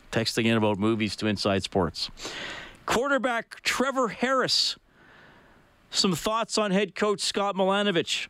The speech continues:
A look ahead to this weekend's N F L Conference Championship games and what's he doing with his off-season training. Last off-season, Trevor Harris took tap dancing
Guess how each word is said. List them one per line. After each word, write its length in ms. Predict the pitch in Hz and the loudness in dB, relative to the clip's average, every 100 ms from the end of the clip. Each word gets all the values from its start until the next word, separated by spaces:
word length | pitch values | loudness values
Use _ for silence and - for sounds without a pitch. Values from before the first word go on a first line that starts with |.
| - | -2
A 80 | 156 | 0
look 260 | 156 208 | 0 0
ahead 320 | 196 170 190 | 2 2 0
to 80 | 160 | 2
this 240 | 175 175 - | 2 2 2
weekend's 580 | 185 175 170 151 - - | 0 0 0 2 2 2
N 140 | 175 | 2
F 160 | 170 - | 2 2
L 160 | 165 147 | 0 0
Conference 480 | 165 165 - 131 | -2 -2 0 0
Championship 580 | - 180 190 175 151 170 | 0 0 2 2 2 0
games 480 | - 160 160 147 - - - - - - | 0 0 2 0 -4 -6 -18 -20 -12 0
and 220 | 147 143 | 2 4
what's 180 | 175 - | 2 2
he 100 | 160 | 0
doing 500 | 135 160 151 147 131 _ - - - | 2 2 2 0 -6 _ -20 -8 -2
with 120 | 143 | 2
his 160 | 147 117 | 2 0
off-season 640 | 160 160 - 156 135 127 | 0 -2 0 0 2 2
training. 380 | - 160 131 107 | 2 2 2 0
Last 500 | 123 156 196 247 - | 0 0 0 0 0
off-season, 600 | 185 208 190 170 151 143 | 2 0 0 0 2 0
Trevor 300 | - 185 180 | 0 0 2
Harris 340 | 165 170 - - - - - _ - | 2 2 0 -6 -12 -20 -20 _ -2
took 320 | - 196 - - - | -2 -2 -10 -12 -4
tap 420 | - 202 240 160 | -2 -2 -4 -4
dancing 500 | 151 110 95 104 | -2 -2 -2 -4